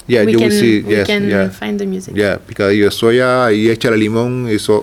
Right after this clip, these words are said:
Speaker 1: other
Speaker 2: Okay.
Speaker 1: of the timba songs, and the music is there, and, and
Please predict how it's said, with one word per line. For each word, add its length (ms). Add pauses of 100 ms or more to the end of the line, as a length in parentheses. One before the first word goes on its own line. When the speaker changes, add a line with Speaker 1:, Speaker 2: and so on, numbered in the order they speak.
Speaker 1:
other 280
Speaker 2:
Okay. 80
Speaker 1:
of 100
the 180
timba 420
songs, 520
and 340 (180)
the 100
music 340
is 100
there, 300
and, 460
and 480